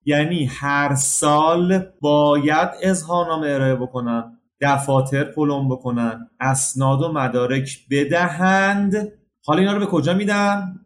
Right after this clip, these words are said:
اینا یه کارگروهی دارن که اول کارگروهشون اینا رو ارزیابی می‌کنه هر سال. اگر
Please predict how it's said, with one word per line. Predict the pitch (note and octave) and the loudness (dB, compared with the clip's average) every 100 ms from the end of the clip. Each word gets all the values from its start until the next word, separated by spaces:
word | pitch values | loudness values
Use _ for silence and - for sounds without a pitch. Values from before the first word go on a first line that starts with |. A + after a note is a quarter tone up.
| _ | _
اینا | D#3 F#3+ | -4 -2
یه | G3+ | -2
کارگروهی | D#3+ D3+ C#3+ C3 D3+ F3+ C#3+ | 0 0 2 2 2 2 2
دارن | A#2+ A#2+ A#2+ B2+ C3 - - _ _ | 2 2 0 -2 -4 -10 -20 _ _
که | - - | -10 -4
اول | D#3 D3+ C3+ C3 E3+ D3+ A2+ F#2+ - _ _ | 0 0 0 0 2 2 0 -4 -12 _ _
کارگروهشون | - D3 D3 D3+ D3 C3+ D#3 E3 F#3+ C#3+ A2+ A2 G2+ F#2+ - _ | -6 2 4 4 2 2 2 4 4 2 0 -4 -4 -6 -10 _
اینا | C#3+ D3+ | -4 0
رو | E3 D#3+ | 0 0
ارزیابی | C#3+ D3 C#3 C#3 C3 C#3 D3 C#3 C3 | 0 0 0 0 0 2 2 4 4
می‌کنه | E3+ A3+ A#3 A3 | 2 0 0 2
هر | F#3 D#3 C3+ | 2 2 2
سال. | - C#3+ C3 C3 C3+ C#3+ - _ - | 0 2 4 4 2 -2 -8 _ -2
اگر | A3 G3+ F3 B2+ G#2 | 0 2 4 2 0